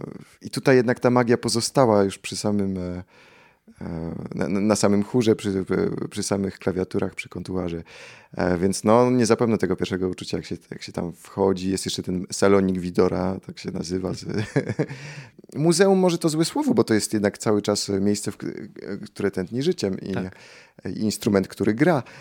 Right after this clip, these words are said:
Speaker 1: ale, e, no, no jest, jest takie wrażenie, że przenosimy się w, w dziewiętnasty wiek, e, więc uczucie było niesamowite. Nie pamiętam, w którym roku, no bo ja już jestem we Francji od wielu lat, więc, e, to było jedno z pierwszych miejsc oczywiście, które, które, e,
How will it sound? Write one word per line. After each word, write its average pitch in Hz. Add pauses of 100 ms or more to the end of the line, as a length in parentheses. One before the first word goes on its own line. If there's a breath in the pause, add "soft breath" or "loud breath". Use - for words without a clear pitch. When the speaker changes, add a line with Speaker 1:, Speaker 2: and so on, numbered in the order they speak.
(160 loud breath)
Speaker 1:
ale, 104 (340)
e, 95
no, 135
no 170
jest, 170
jest 143
takie 113
wrażenie, 92
że 92
przenosimy 92
się 90
w, 85 (440)
w -
dziewiętnasty 90
wiek, - (540 loud breath)
e, 80 (520)
więc 82
uczucie 92
było 90
niesamowite. 87
Nie 170
pamiętam, 110
w -
którym 87
roku, 85
no 80
bo 87
ja 82
już 78
jestem -
we 80
Francji 85
od -
wielu 90
lat, 95
więc, -
e, - (580 loud breath)
to 98
było 92
jedno 92
z -
pierwszych 80
miejsc 92
oczywiście, 85
które, 78 (500 soft breath)
które, 82
e, -